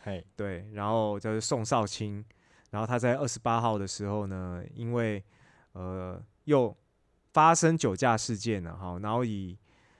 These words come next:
Speaker 2: 与一辆计程车发生擦撞，然后呢，就是，反正就是以公共危险罪，公共危险罪移送法办这样子。
Speaker 1: 嗯。
Speaker 2: 那因为现在酒驾，大家的观感确实都很差啦，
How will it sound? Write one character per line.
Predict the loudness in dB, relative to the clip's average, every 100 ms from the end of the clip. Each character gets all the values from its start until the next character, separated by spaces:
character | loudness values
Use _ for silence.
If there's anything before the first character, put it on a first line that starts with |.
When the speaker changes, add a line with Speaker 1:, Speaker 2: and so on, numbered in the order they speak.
| _
Speaker 2:
与 | -4 -2 -2 -4 -4
一 | 2
辆 | 2 4
计 | 2
程 | 0
车 | 0 0
发 | 2 0
生 | 0 -6
擦 | -6 -6
撞， | -4 -6 -6 -10 -20 _ _ _ _ _ _ _ -12
然 | -4 -2
后 | 0
呢， | -2
就 | -2
是， | -2 -2 -2 -4
反 | -6 -6
正 | -4
就 | -4
是 | -2 -2 -2 -6
以 | -8 -6 -2
公 | 0 0
共 | -2 -2
危 | -4
险 | -4
罪， | -4 -6 -6 _ _
公 | 4 6
共 | 8 8
危 | 8 6
险 | 2 0
罪 | 2 2
移 | 0
送 | -2 -2
法 | -4 -6
办 | -6 -6 -6
这 |
样 | -10 -10
子。 | -16 _ _ -10
Speaker 1:
嗯。 | -8 -8 -10 _
Speaker 2:
那 | 2 4
因 | 6
为 | 8 8 8 4 _ _ _
现 | -4 4
在 | 6 6
酒 | 4 0
驾， | 4 6 6
大 | 4 4 6
家 | 6
的 | 4
观 | 4 4 4
感 | -2 0
确 | 4 4
实 | 2 0
都 | 2 2 -2 -8
很 | -12 -6
差 | -4 0 2 2
啦， | 2 -2